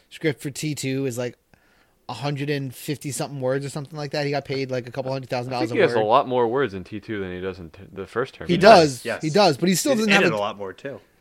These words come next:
Speaker 1: Yeah,
Speaker 2: Yeah.
Speaker 1: but he still doesn't have a, that many lines if you really think about it.
Speaker 3: I go back and forth between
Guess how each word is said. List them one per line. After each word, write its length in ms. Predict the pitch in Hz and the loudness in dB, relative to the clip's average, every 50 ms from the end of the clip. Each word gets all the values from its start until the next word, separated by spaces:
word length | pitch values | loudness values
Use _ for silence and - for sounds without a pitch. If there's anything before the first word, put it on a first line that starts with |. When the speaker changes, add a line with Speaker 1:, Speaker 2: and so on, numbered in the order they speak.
| _ _ _ _ | _ _ _ _
Speaker 1:
Yeah, 140 | - 156 151 | 0 2 2
Speaker 2:
Yeah. 180 | 110 95 - 160 | 2 2 2 2
Speaker 1:
but 80 | 160 170 | 2 2
he 60 | 175 | 2
still 180 | - - 247 233 | 2 2 2 2
doesn't 460 | 175 139 185 180 170 170 175 160 - | 2 4 4 4 4 4 0 -6 -6
have 220 | 147 147 156 156 | -4 -2 -2 -2
a, 100 | 147 147 - - | -2 -4 -6 -6
that 220 | 156 147 147 139 | -4 -4 -2 -2
many 180 | 143 147 143 135 | -2 -2 -2 -2
lines 280 | 127 135 139 135 127 113 | -2 -2 -2 -4 -4 -6
if 80 | 110 | -8
you 120 | 117 120 117 | -10 -8 -6
really 380 | 117 123 131 135 131 123 120 | -4 -2 0 0 0 0 -2
think 180 | 110 - 123 113 | -4 -6 -8 -8
about 260 | 113 110 101 - - | -8 -8 -8 -8 -10
it. 160 | - - - - _ _ _ _ _ - | -12 -14 -16 -20 _ _ _ _ _ -4
Speaker 3:
I 80 | 131 170 | 0 0
go 80 | 240 | 0
back 320 | 247 - 175 170 165 165 160 | 0 2 2 0 0 0 -2
and 120 | 135 110 | -8 -12
forth 380 | - - 117 113 107 95 - - | -10 -6 -6 -4 -4 -6 -8 -14
between 440 | 104 95 - 107 101 98 95 95 | -18 -18 -14 -14 -14 -14 -14 -16